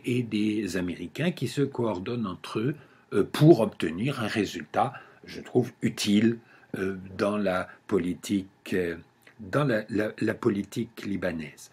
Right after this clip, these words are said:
Euh, la politique libanaise va être divisée en deux grandes tendances, euh, qui portent des noms, euh, qui sont faciles à confondre entre eux. Il y a,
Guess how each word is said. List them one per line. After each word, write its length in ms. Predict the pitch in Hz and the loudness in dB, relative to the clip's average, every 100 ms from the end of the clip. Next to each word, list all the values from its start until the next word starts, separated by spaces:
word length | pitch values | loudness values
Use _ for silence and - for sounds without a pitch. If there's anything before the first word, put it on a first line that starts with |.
| - - - - | -20 -20 -20 -6
Euh, 140 | 107 110 | -4 -2
la 220 | 113 107 | 0 0
politique 600 | - 202 202 147 170 127 | 8 12 12 8 2 2
libanaise 500 | 123 107 120 185 190 | 2 2 2 2 4
va 80 | 123 | 4
être 160 | 117 117 | 2 2
divisée 760 | 180 190 147 110 117 160 185 - | 4 6 4 0 0 2 2 2
en 200 | 101 104 | 0 0
deux 500 | 107 117 170 170 170 | 0 12 12 12 12
grandes 440 | 135 127 143 143 | 12 6 4 4
tendances, 800 | - 110 101 107 127 175 165 - - - - | 4 4 4 0 0 -2 -4 -10 -18 -20 -2
euh, 160 | 104 104 - - - | 2 2 -2 -16 -10
qui 100 | 127 | -10
portent 460 | - 123 - - | 4 6 6 0
des 220 | 107 98 98 | -2 0 0
noms, 360 | 104 123 131 | 2 2 4
euh, 140 | 107 95 - _ _ - | 2 0 -6 _ _ -10
qui 120 | 104 | -6
sont 160 | - | -4
faciles 340 | 101 101 - 139 | -2 -2 0 0
à 80 | 95 | 2
confondre 540 | 107 95 - 127 - | 0 -2 0 0 0
entre 340 | 107 101 - | -4 -2 2
eux. 80 | 170 | 4
Il 80 | 127 | 4
y 40 | |
a, 60 | 110 | 2